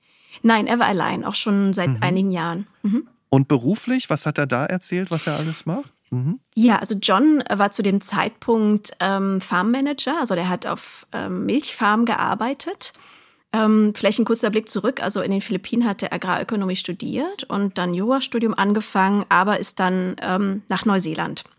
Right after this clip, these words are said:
Speaker 2: Mhm.
Speaker 1: um auch letztlich Geld zu verdienen. Ja, das, auch Geld für seine Familie zu verdienen. Sein Bruder war zu dem Zeitpunkt sehr krank,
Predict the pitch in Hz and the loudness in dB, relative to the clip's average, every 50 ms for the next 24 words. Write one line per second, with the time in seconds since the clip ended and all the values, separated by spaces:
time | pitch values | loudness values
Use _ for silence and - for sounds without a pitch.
0 | - - - 131 123 110 123 143 180 220 - - 226 226 220 - - 202 - - | -10 -2 0 2 2 4 2 2 0 -2 2 4 6 6 6 6 2 0 0 -2
1 | 190 - - 214 - - 190 190 - - 196 - 185 175 165 170 165 175 175 185 | -2 0 -2 -4 0 0 0 0 0 -2 -4 -4 -4 -2 -2 -2 -2 -4 -6 -8
2 | - _ _ _ - 180 175 185 208 240 233 - - 190 - - - - - - | -10 _ _ _ -8 -4 -2 0 0 -2 -2 -4 -6 -6 -6 -6 -8 -10 -12 -12
3 | - - - - - - 196 - - - 139 143 233 - 220 196 180 180 180 - | -16 -18 -20 -12 -10 -8 -8 -6 -4 0 0 0 2 2 2 2 2 2 0 0
4 | 185 190 196 220 269 262 - - 240 - - 220 190 190 190 202 220 220 214 208 | 0 0 2 2 2 0 -2 -4 -4 -2 -2 -2 -2 0 0 2 4 4 4 2
5 | 202 175 180 180 - - 190 208 196 185 180 185 - - 185 180 185 - - - | 2 -2 -2 -4 -4 -4 -2 -2 0 0 -2 -2 -2 -4 -4 -2 -4 -2 -4 -6
6 | 180 - - 185 - - - - - - 190 196 208 220 220 220 | -4 -4 -6 -6 -6 -6 -8 -8 -4 -2 0 0 2 0 0 -2